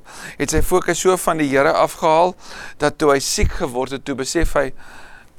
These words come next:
al hierdie dinge was eintlik nie nodig nie. Hy moes die oomblik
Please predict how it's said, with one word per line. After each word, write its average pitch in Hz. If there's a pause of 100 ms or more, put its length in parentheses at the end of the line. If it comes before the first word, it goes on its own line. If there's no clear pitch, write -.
al 175
hierdie 147
dinge 127 (1400)
was 143
eintlik 147 (340)
nie 165
nodig 127
nie. 113 (920)
Hy 147
moes 151
die 151
oomblik 156